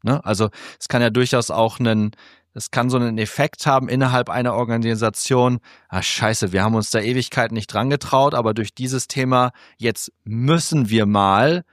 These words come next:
uns auch den Grundlagen widmen, dass das Ganze nicht hier in den luftleeren Raum fliegt, sondern dass das auf einem Fundament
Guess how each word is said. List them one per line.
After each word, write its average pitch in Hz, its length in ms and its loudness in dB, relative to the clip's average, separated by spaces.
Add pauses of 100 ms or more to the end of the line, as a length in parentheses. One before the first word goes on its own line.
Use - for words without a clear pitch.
(200)
uns 123 260 -4
auch 117 260 0
den 113 220 -2
Grundlagen 107 960 0
widmen, 123 560 0 (300)
dass - 200 -2
das - 220 -2
Ganze 117 320 0
nicht 120 220 2
hier 123 300 -2
in 110 140 -2
den 113 140 0
luftleeren 110 720 0
Raum 127 340 2
fliegt, - 600 -4
sondern 113 380 2
dass 110 200 -2
das - 180 -4
auf 110 200 -2
einem 107 160 -4
Fundament 113 920 0